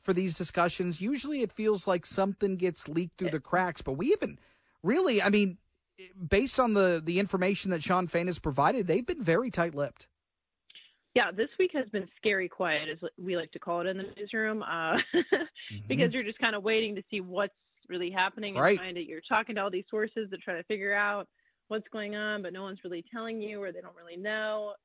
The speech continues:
Speaker 2: So, yes, it definitely has been a quiet week this week.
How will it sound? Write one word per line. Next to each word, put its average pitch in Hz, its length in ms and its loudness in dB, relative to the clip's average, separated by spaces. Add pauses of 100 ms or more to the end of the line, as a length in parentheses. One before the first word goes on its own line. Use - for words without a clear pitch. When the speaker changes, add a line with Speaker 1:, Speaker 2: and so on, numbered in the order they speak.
(160)
Speaker 2:
So, 180 380 -2
yes, 180 320 -4 (120)
it 196 60 -14
definitely 247 300 -6
has 220 180 -4
been 202 120 -8
a 175 40 -14
quiet 180 360 -4
week 185 240 -6
this 226 120 -4 (100)
week. 233 280 -6